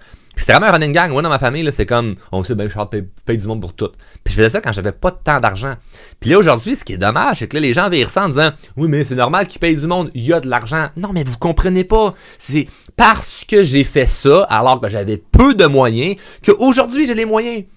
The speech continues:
Parce que j'ai pu me concentrer sur l'essentiel. Fait qu'il y a plein d'affaires, là, moi, là, que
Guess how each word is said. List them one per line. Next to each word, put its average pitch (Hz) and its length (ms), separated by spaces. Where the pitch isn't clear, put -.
Parce 190 160
que 202 80
j'ai 180 100
pu 208 100
me 226 60
concentrer 196 380
sur 190 120
l'essentiel. 175 600
Fait 127 80
qu'il 117 120
y - 0
a - 20
plein 277 160
d'affaires, 202 300
là, 139 100
moi, 170 140
là, 165 80
que 123 260